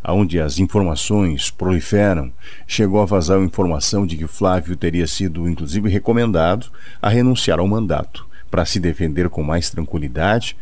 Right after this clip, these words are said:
sem o peso do cargo e não prejudicar o pai. Mas uma outra corrente de pensamento assegura que esta atitude nada mais seria do que assumir a culpa e puxar o pai presidente pra dentro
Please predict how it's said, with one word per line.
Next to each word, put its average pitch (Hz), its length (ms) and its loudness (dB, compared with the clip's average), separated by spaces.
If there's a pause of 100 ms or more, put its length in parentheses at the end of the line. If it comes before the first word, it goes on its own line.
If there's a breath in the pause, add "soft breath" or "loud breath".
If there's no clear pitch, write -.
(300 soft breath)
sem 110 240 2
o 90 80 2
peso 101 340 2
do 78 100 -2
cargo 104 520 2 (260 soft breath)
e 92 80 2
não 120 320 4
prejudicar 92 720 0
o 87 80 0
pai. 67 380 -4 (420)
Mas 107 180 2
uma 123 120 4
outra 117 320 4
corrente 87 440 0
de 76 80 -2
pensamento 90 600 0
assegura 95 420 2
que 95 220 2
esta 131 300 2
atitude 143 600 2 (260 loud breath)
nada 104 240 2
mais 90 280 2
seria 82 440 0 (200)
do 80 100 -4
que - 100 -2
assumir 87 520 2
a 95 80 2
culpa 127 320 2
e - 20 2
puxar 107 420 0
o 113 60 -2
pai 85 260 0
presidente 92 720 -2 (320 loud breath)
pra 82 160 0
dentro 120 680 0